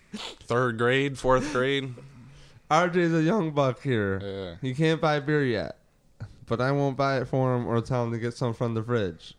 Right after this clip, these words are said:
Speaker 1: <laughs>
Speaker 2: We have a lot of leftover beer.
Speaker 1: I bet.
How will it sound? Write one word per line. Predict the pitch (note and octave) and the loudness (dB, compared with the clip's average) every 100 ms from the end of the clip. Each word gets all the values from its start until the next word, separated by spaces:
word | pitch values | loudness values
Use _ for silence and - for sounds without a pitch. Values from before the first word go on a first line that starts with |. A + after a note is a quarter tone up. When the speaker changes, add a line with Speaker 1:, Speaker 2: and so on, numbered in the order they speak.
| - - | -20 -18
Speaker 1:
<laughs> | - A2+ | -12 -8
Speaker 2:
We | A#2 B2+ | -2 0
have | C3+ A2 | 0 -2
a | |
lot | G2+ A2 A2+ A2 | -6 -6 -4 -4
of | G#2+ | -4
leftover | G#2+ G2 G#2+ G#2 F#2+ | -6 -6 -8 -8 -8
beer. | F2+ G2 E2+ E2 - - - G#3 G3+ - | -10 -10 -10 -12 -18 -16 -12 -10 -12 -12
Speaker 1:
I | F#2 F#2 | -12 -12
bet. | E2+ G#2 F#2 - | -8 -8 -8 -14